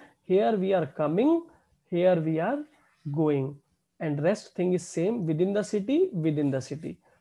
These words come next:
So only direction i-, is the difference. So das Kind geht, geht is goes, uh, the, das Kind geht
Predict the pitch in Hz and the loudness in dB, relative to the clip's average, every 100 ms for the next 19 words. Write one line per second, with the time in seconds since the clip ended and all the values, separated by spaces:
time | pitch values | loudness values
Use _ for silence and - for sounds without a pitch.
0 | _ _ _ _ _ - 170 185 208 160 | _ _ _ _ _ -4 -2 0 0 2
1 | 156 165 - - 190 160 - 160 139 135 | 2 2 -2 -2 -2 -2 -6 -8 -8 -4
2 | 151 147 185 220 160 143 151 135 139 - | -4 -2 -2 0 -4 -4 -4 -4 -6 -14
3 | _ _ _ _ - 151 151 165 - 208 | _ _ _ _ -8 -4 -4 -4 -2 -2
4 | 165 143 170 196 185 143 - - - _ | -2 2 6 6 6 2 -8 -20 -20 _
5 | 392 160 147 185 214 220 190 156 165 151 | -12 -10 -2 -2 -2 -4 -4 0 0 0
6 | 139 151 330 - _ _ - 156 147 - | -2 -6 -14 -16 _ _ -8 -4 -4 -4
7 | 131 165 160 165 156 - 190 156 160 208 | -6 -6 -6 -4 -4 -2 -2 0 0 0
8 | 254 | -2